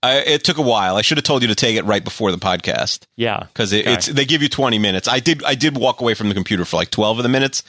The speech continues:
Speaker 1: but, uh, I only got, what do we have, eighty episodes? I think I got, like, forty-eight
Speaker 2: Oh,
Speaker 1: or
Speaker 2: is it
Speaker 1: something like
Speaker 2: name
Speaker 1: that.
Speaker 2: every episode? Is that what it is?
Speaker 1: It's name every episode, yeah.
Speaker 2: Okay.
Speaker 1: You know what bothers me about Sporkle? Sometimes, like, I won't, I didn't remember the name of the Phil T
Speaker 2: Exact-,
Speaker 1: episode, like,
Speaker 2: yeah.
Speaker 1: what, what the title was,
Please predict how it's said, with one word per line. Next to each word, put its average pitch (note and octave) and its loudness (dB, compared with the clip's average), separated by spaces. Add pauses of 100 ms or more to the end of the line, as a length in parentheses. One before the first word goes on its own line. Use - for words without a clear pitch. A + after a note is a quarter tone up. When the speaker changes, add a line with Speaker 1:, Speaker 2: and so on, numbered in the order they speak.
(460)
Speaker 1:
but, G2+ 2
uh, F#2 2
I B2 0
only D#3+ 2
got, B2+ 0
what C3 2
do G#2+ 0
we G2+ 2
have, F#2 0
eighty B2+ 2
episodes? B2+ 0
I A2 0
think B2 0
I A#2 0
got, G#2+ 0
like, F#2 -6
forty-eight F#2 0
Speaker 2:
Oh, G#3 4
Speaker 1:
or G#3 6
Speaker 2:
is E3 4
it E3+ 0
Speaker 1:
something E3+ 0
like E3+ 2
Speaker 2:
name F3+ -2
Speaker 1:
that. F3 0
Speaker 2:
every D#3+ -2
episode? G3 0
Is C#3 -4
that C#3 2
what C#3 0
it D3+ 0
is? D3+ 2
Speaker 1:
It's C#3+ -4
name D#3+ 4
every A#2+ 2
episode, F#2+ -2
yeah. G2 2
Speaker 2:
Okay. - -2
Speaker 1:
You E3 4
know G3+ 4
what B3+ 0
bothers D#3+ 0
me F3 2
about E3 2
Sporkle? F3+ 0
Sometimes, E3+ 0
like, C#3+ 0
I C3+ 0
won't, C3 0
I C3 2
didn't D#3+ 2
remember D3 0
the B2+ 2
name B2 2
of A2 0
the B2 2
Phil B2+ 2
T C#3 2
Speaker 2:
Exact-, B2 4
Speaker 1:
episode, C#3 2
like, G#2 4
Speaker 2:
yeah. G#2+ 0
Speaker 1:
what, A#2 0
what B2 0
the G#2+ -4
title A#2+ 2
was, D3 2